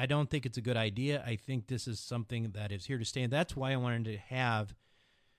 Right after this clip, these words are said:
today's guest on the show for a podcast interview. So this is a former Wall Street guy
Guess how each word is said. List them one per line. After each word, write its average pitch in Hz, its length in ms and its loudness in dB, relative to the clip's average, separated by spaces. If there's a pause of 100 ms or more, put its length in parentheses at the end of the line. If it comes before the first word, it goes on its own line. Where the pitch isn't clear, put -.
(440)
today's 165 760 4 (320)
guest 147 440 0
on 139 180 4
the 127 80 4
show 127 440 2
for 117 180 -2
a 107 40 -2
podcast 127 920 -2 (160)
interview. 110 560 0 (800)
So 170 120 2
this 254 200 8
is 254 140 4
a 190 80 4
former 160 420 2
Wall 120 300 2
Street 113 360 -2
guy 90 500 0